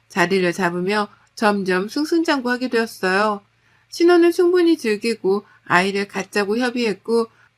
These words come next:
저희는 그렇게 달콤한 신혼생활을 즐겼습니다. 어느 정도 각오는 했었지만 결혼한 뒤에는 시어머니가 제대로 시집살이를 시키더군요. 밥하는 것부터 빨래하는 것까지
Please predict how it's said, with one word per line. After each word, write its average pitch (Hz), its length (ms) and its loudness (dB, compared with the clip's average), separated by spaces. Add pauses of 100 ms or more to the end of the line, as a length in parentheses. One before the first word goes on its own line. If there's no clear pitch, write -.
저희는 262 420 2
그렇게 233 400 2
달콤한 202 500 -2
신혼생활을 294 640 0
즐겼습니다. 202 880 -4 (800)
어느 226 280 0
정도 233 300 0
각오는 214 420 -2
했었지만 214 640 -4 (260)
결혼한 285 460 0
뒤에는 208 500 -2 (200)
시어머니가 311 720 2
제대로 185 420 0
시집살이를 196 680 -2
시키더군요. 208 840 -4 (400)
밥하는 285 460 2
것부터 233 540 -2
빨래하는 269 440 -4
것까지 208 580 -4